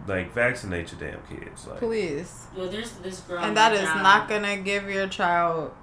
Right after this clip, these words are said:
Speaker 2: autism.
Speaker 3: Oh,
Speaker 2: <laughs> Like
Speaker 3: girl. This girl literally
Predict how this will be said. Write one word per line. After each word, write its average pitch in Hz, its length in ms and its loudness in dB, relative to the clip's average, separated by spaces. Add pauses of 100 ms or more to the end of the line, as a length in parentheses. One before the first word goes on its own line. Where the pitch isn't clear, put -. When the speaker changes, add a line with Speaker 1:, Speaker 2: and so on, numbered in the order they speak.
(120)
Speaker 2:
autism. 180 1040 4
Speaker 3:
Oh, 170 200 -2
Speaker 2:
<laughs> 233 80 -2
Like 262 180 6
Speaker 3:
girl. 302 880 6 (100)
This 175 280 -4
girl 175 380 -4
literally 165 560 -6